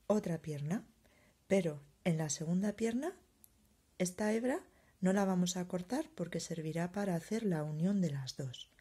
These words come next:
Y una vez que la hemos terminado, solo nos falta también rellenar. Aquí está.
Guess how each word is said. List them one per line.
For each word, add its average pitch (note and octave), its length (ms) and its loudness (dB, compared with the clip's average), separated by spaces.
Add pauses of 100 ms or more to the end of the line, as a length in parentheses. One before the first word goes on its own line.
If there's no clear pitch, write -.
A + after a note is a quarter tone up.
(920)
Y F3 100 2
una E3+ 180 4
vez E3+ 200 2
que - 260 -8 (180)
la D3+ 140 -6
hemos D3 220 -6
terminado, G3 480 0 (1120)
solo F3+ 320 -2
nos E3+ 180 -2
falta - 400 -8 (720)
también F#3+ 380 0 (240)
rellenar. E3+ 640 -4 (3250)
Aquí D3+ 280 -6
está. - 240 -14